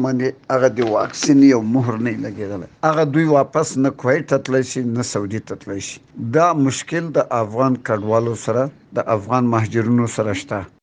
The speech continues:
یو مشکل اوس بل را پیدا شوی ده، درګرده خلک په کوټه بلوچستان راځي، آه، پاکستان ته. خو د کوټې بلوچستان نه دغه کم خلک چې راځي، که هغه پی یو آر کارت لري او که نه لري، هغه داسې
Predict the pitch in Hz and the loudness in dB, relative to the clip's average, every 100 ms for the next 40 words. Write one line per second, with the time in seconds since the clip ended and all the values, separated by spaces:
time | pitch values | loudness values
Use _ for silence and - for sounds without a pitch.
0 | 170 214 196 175 - 180 180 170 147 139 | 2 4 2 0 0 0 2 2 0 0
1 | 170 151 139 139 127 120 - 127 120 147 | 0 0 -2 0 2 2 2 2 4 2
2 | 165 - - 143 135 170 160 156 - 165 | 0 -12 -4 -2 2 2 2 0 0 0
3 | 170 - 135 - 165 151 123 123 120 - | -2 -2 -6 0 0 2 0 0 -2 -4
4 | 120 - 147 156 147 - - 123 123 123 | -6 0 0 0 -6 -12 -6 -2 0 0
5 | 127 165 - - 123 117 113 113 104 120 | 0 0 -2 -4 -2 0 0 -2 -2 -2
6 | 110 - - 117 98 101 - - - 170 | -2 -4 -2 -2 -2 -8 -10 -8 0 2
7 | 175 - 147 131 131 196 170 175 143 139 | 2 2 2 2 2 0 0 2 2 2
8 | 135 139 123 170 180 180 180 - 120 123 | 0 -4 -2 0 0 0 -2 -4 -4 0
9 | 165 143 131 123 - 151 143 117 139 135 | 2 2 2 2 0 0 0 0 0 0
10 | - 127 120 120 113 165 175 - 117 117 | 0 2 4 2 2 0 -2 -4 -2 2
11 | 147 - 135 135 165 160 165 151 135 135 | 0 2 4 6 4 2 2 2 2 4
12 | 139 143 - 131 113 101 113 127 131 113 | 4 2 -2 -4 -4 -4 0 2 2 0
13 | 98 95 - 127 139 175 143 170 170 | -2 -6 -2 2 4 4 4 2 2